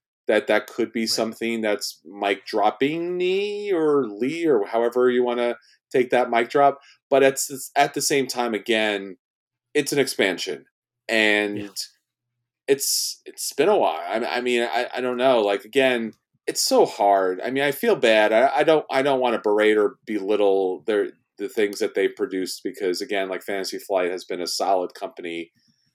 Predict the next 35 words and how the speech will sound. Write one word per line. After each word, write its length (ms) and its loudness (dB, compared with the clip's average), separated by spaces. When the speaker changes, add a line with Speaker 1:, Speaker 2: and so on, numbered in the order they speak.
Speaker 1:
you 100 -6
know, 140 -2
as 80 -6
far 180 0
as 120 0
their 100 -2
productions 560 -4
each 220 -10
and 60 -6
every 180 -2
year. 340 0
But, 280 0
um, 400 -4
it's 180 -6
just 180 2
depressing, 540 -4
to 60 -12
be 140 -2
honest 280 -6
with 160 -6
you. 160 -6
I, 60 -8
th-, 160 -4
I 20 -4
think, 260 -8
you 100 -6
know, 140 -4
coming 380 -8
to 160 0
it 240 -2
has 140 -10
just 280 -10
been 180 -6
depressing. 380 -14
Um, 420 -10